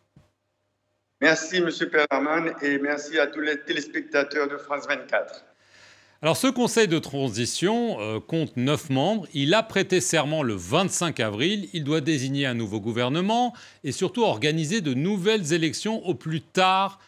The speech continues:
Speaker 2: le sept février deux mille vingt-six. Étant donné la situation humanitaire, la situation sécuritaire en Haïti, est-ce que c'est réaliste ?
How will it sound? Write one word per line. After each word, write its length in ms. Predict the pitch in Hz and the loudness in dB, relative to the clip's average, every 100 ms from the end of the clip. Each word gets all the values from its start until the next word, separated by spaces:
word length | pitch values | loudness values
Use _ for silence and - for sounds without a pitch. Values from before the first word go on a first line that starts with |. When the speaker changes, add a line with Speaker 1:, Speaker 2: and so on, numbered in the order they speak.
| _ | _
Speaker 2:
le 180 | 120 131 | -4 -2
sept 400 | 131 - 185 185 | 0 0 0 0
février 460 | - 156 120 139 160 | -2 -2 2 2 2
deux 160 | 123 | 0
mille 200 | 127 147 | 0 0
vingt-six. 680 | 104 120 113 - 98 80 - _ - - - | 0 -2 -2 -6 -8 -10 -14 _ -20 -12 -6
Étant 300 | 143 190 196 | 0 2 2
donné 240 | 202 214 | 2 4
la 100 | 202 | 2
situation 640 | - 175 170 165 180 185 - | 0 -2 -2 -2 -2 -4 -4
humanitaire, 800 | 175 175 165 156 - 123 98 90 | 0 2 4 2 0 -2 -2 -4
la 100 | 107 | -6
situation 500 | - 139 156 143 151 | -6 -6 -6 -6 -6
sécuritaire 960 | - - 208 139 175 151 127 156 143 - - _ - | -4 0 0 0 -2 0 0 0 0 0 -8 _ -4
en 180 | 131 | 0
Haïti, 460 | 147 151 - 170 185 - _ _ | 2 0 -2 -6 -6 -10 _ _
est-ce 300 | - 170 - | -2 0 -2
que 320 | - 160 170 202 | -2 2 2 0
c'est 300 | - - 139 | -6 0 2
réaliste ? 720 | 113 147 131 98 85 - - | 4 4 2 0 -8 -10 -14